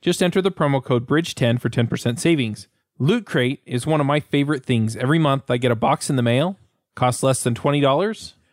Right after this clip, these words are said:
and it comes with all kinds of goodies. I have stuff from,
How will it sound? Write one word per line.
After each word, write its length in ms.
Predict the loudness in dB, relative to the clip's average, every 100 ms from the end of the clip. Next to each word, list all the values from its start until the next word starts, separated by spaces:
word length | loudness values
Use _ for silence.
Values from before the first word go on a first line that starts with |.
| _
and 520 | 0 2 4 2 2
it 160 | -2 -2
comes 260 | -2 0
with 180 | 0 -2
all 200 | 0 0
kinds 360 | 0 0 0 0
of 60 |
goodies. 380 | -2 -2 -2 -6
I 240 | -2 0 2
have 220 | 0 -2
stuff 360 | 0 2 0
from, 720 | -2 -6 0 2 4 2 0